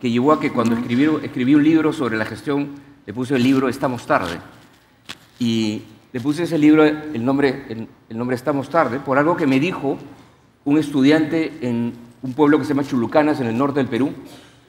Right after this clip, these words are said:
eh, que estaba en una escuela que era parte de un programa de jornada escolar completa,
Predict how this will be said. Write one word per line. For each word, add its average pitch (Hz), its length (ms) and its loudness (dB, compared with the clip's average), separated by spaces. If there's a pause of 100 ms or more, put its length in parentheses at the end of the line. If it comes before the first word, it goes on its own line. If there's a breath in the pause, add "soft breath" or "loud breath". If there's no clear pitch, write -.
(600 loud breath)
eh, 110 480 -2 (840)
que 135 80 0
estaba 185 240 2
en 196 60 0
una 202 140 0
escuela 180 500 2 (1040)
que 139 80 0
era 151 160 4
parte 165 240 4
de 156 80 8
un 156 80 -2
programa 156 480 4
de 147 160 4
jornada 151 400 0
escolar 156 320 0
completa, 139 480 -2